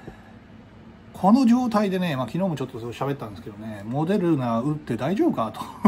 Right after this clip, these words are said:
<laughs> いうのがね、怖えなと、えー、いう感じですね。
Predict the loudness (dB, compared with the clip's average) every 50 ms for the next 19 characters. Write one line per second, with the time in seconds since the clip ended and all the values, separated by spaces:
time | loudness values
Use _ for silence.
0 | 4 4 2 -16 -20 -20 -20 -20 -20 -20 -20 -20 -18 -16 -16 -16 -14 -14 -14 -14
1 | -14 -12 -4 0 2 2 4 2 2 0 0 -2 -4 -4 -6 -6 -6 -8 -8 -8
2 | -6 -4 -4 -4 -6 -8 -8 -10 -12 -14 -14 -14 -16 -16 -18 -20 -20 -20 -20 -20
3 | -20 -20 -20 -20 -20 -20 -14 -8 -6 -6 -6 -6 -6 -8 -8 -8 -8 -6 -4 -2
4 | -2 -2 -2 -4 -6 -8 -8 -8 -10 -10 -12 -12 -12 -12 -12 -12 -14